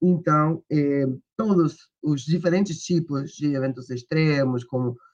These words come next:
eh, ondas de calor profundo, enchentes, deslizamentos, chuvas, eh, afetem particularmente.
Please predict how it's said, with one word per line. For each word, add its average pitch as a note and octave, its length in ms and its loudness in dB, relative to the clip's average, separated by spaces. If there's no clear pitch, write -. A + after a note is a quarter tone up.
eh, C3+ 160 2
ondas C3+ 520 0
de C3+ 280 0
calor C3 280 0
profundo, C3+ 920 -2
enchentes, C#3+ 1080 0
deslizamentos, C3+ 1600 0
chuvas, D3 1040 2
eh, F#3 180 0
afetem G3 520 4
particularmente. E3 920 -2